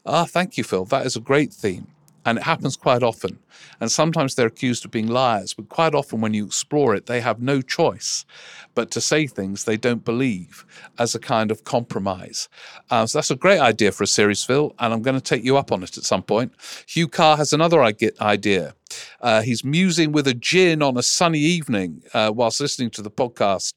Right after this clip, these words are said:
and he came up with this idea, significant deputies. So you've got such great ideas. Uh, Bevan to Attlee, Howe to Thatcher, Hattersley or Smith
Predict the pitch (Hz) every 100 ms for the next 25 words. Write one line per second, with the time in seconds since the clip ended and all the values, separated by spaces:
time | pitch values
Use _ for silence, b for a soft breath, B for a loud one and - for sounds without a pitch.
0 | B B B - 117 160 151 147 131 120
1 | 147 - 117 113 101 - 143 120 123 156
2 | 170 170 156 151 143 - _ _ 104 101
3 | 165 175 - 135 - 95 80 - - -
4 | B B B - 147 143 160 - - 160
5 | - 175 175 139 135 127 185 147 98 -
6 | B B B B _ 120 113 - - 165
7 | 170 156 156 - _ - 131 160 - 98
8 | - _ _ - 147 156 147 - 139 -
9 | 156 - - - - B B B B -
10 | 156 - 139 135 131 123 - - 160 120
11 | -